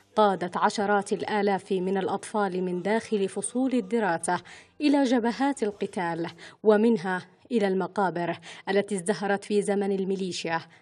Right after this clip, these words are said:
على حساب المدارس بدرجة رئيسية. وبنهبها لموارد الدولة ورواتب القطاع العام، صنعت الميليشيا أكبر أزمة إنسانية في العالم،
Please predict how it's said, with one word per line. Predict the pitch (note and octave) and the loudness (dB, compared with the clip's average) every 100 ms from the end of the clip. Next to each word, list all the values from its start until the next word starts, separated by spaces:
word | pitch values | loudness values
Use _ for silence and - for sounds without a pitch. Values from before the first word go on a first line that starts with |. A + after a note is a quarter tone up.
| _ | _
على | F#3 G3+ G3+ | 4 6 4
حساب | G#3 G#3+ F#3+ | 2 0 -2
المدارس | F#3+ F#3+ F#3 G3 F#3 F#3 G3 | -2 -2 0 0 -2 -4 -4
بدرجة | F#3+ F#3+ F#3+ F#3 F#3+ G#3+ F3+ F#3 F#3 - G3+ | -4 -4 -4 -2 -2 -2 -2 -2 -8 -10 -6
رئيسية. | E3 F3+ - E3 E3 D#3 - _ _ _ _ _ A#3 | -4 -4 -4 -4 -2 -4 -6 _ _ _ _ _ 4
وبنهبها | G#3+ A3+ B3 A3+ A3 G#3 | 4 4 2 2 -2 0
لموارد | G3+ G3+ F#3+ G3 G3 F#3 | 0 0 0 -2 -2 -4
الدولة | F#3 G#3 F#3 E3+ F3 - - | -6 -4 -4 -4 -8 -10 -2
ورواتب | G#3+ G#3 G3+ G#3 A3+ G3 | 2 4 4 2 0 -2
القطاع | G3 A3 G#3 G3 G3 | -2 -4 0 2 2
العام، | G3 F#3 F#3+ E3+ E3 D#3+ - - - | 0 0 0 0 -6 -10 -18 -18 -2
صنعت | - B3+ A#3+ B3+ B3 | 2 4 4 2 2
الميليشيا | A3+ A3+ A#3+ - A#3 A3 | 2 2 0 2 2 2
أكبر | - G#3 G#3+ G#3 | -2 -2 0 0
أزمة | F#3+ G3+ G3+ G#3 G3+ A#3 | 0 -2 -2 -2 -2 -2
إنسانية | G#3 A3 G3 G3+ F#3+ - G3+ G3 | -2 -2 0 0 -2 -2 -2 -2
في | - | 0
العالم، | G3 F3 G3+ F3+ E3+ E3 | -2 0 0 0 -2 -2